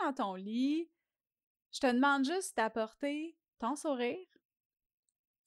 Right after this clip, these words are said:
Je te demande d'apporter quelque chose pour écrire parce que tu vas prendre des notes, on va faire des,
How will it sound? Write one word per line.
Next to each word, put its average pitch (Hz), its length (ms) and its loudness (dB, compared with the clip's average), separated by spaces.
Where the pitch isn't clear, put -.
Je - 80 -12
te 226 80 -6
demande 220 280 0
d'apporter 247 760 -4
quelque 196 160 -4
chose 247 180 0
pour - 180 -6
écrire 220 460 -4
parce 233 120 -8
que - 60 -10
tu - 80 -20
vas 190 100 -6
prendre 226 300 -6
des 202 100 -6
notes, 220 280 -4
on 254 60 -6
va 185 120 -6
faire 226 220 -6
des, 185 240 -10